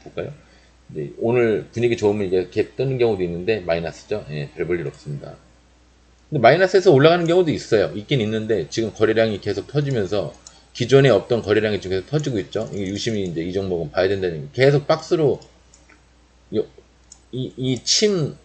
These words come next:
침 이렇게 확 올라가기 전까지는 계속 올라갔다 반, 조정이죠. 올라간 거에 반이면 요건 조정입니다. 여기서 더 내려가면 여기는 이제 하락이고요. 조정, 또 올라갔다가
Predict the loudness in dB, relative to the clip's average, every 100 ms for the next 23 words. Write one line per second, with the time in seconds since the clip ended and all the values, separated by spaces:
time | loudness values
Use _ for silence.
0 | -18 -8 -4 0 2 2 0 -2 4 6
1 | 8 6 2 -2 0 0 0 -2 -4 0
2 | 4 4 2 0 -4 -10 _ _ _ 0
3 | 2 4 2 0 -4 -2 -4 -8 -6 -4
4 | -6 -8 -14 -20 _ _ _ _ -4 0
5 | 2 0 -2 -4 -6 _ -4 4 6 6
6 | 2 2 2 0 -2 -4 -4 -4 -4 -6
7 | -12 -6 -2 -2 -2 -4 -2 -2 -2 -4
8 | -2 0 -2 -2 -2 0 0 0 -2 -6
9 | -8 -8 -4 -4 -6 -6 -2 -2 -2 -4
10 | -8 -10 -14 _ _ _ -4 -2 -2 -4
11 | -8 -20 _ 0 2 4 2 0 -2 -2
12 | -4